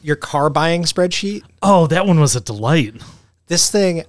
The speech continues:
Speaker 1: I,
Speaker 2: <laughs>
Speaker 1: every electric car on the market pivoted out based on price, usability, reviews. What else was on there? You showed it to me, and I was like,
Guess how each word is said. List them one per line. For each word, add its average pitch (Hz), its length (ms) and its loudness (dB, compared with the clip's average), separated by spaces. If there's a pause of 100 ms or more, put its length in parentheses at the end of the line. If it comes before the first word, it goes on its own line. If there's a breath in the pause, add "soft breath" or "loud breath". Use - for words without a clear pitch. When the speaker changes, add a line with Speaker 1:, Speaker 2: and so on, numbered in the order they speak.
(120)
Speaker 1:
I, 185 160 0
Speaker 2:
<laughs> - 2000 -8
Speaker 1:
every 233 380 -2
electric 170 500 2
car 147 480 2
on 160 240 0
the 156 60 0
market 139 640 -2
pivoted 180 440 0
out 151 300 -2
based 143 340 -2
on 123 340 -4
price, 175 520 -2
usability, 151 1080 2 (380)
reviews. 170 840 -2
What 180 160 0
else 202 220 0
was 180 100 0
on 175 200 2
there? 135 120 0
You 127 160 -4
showed 202 240 2
it 208 80 -2
to - 100 -4
me, 170 100 2
and 147 100 2
I 143 60 2
was 147 120 0
like, 127 280 -4